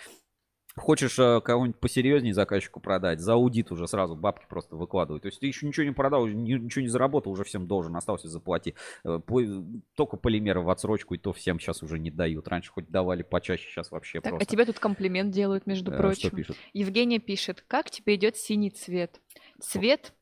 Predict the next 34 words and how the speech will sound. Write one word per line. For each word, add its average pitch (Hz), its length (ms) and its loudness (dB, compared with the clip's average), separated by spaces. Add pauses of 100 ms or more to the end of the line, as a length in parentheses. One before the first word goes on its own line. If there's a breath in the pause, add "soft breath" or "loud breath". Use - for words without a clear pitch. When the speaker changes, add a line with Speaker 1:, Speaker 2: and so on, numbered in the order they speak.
Speaker 2:
горловой 180 480 4
чакры. 180 600 -6 (200)
Speaker 1:
Мой 110 280 0
знак 95 380 -2
якорь, 82 320 -2
Speaker 2:
Да. 196 280 0
Speaker 1:
мой 107 140 0
цвет - 360 -10 (120)
синий, 78 520 -8
да. 82 220 -4 (380 loud breath)
Сережа 98 400 2
Стакан, 73 440 -4
служу 90 480 -6
России. 87 380 -4
Speaker 2:
Так, 196 260 2
и 226 40 -8
Сергей 214 340 2
пишет: 208 320 -4
"Скажите, 247 380 -2
чтоб - 280 -2
погнуть 208 360 2
не 185 120 0
забыли". 170 520 -8
Speaker 1:
Да, 120 260 6
да, 110 140 6
обязательно. 107 500 2
Speaker 2:
<laughs> 160 640 -6
Speaker 1:
Тест 135 180 2
на 117 80 2
гибкость 110 320 -4
надо, 98 200 -2
надо 90 200 -2
будет 87 160 -4
пройти. 90 320 -2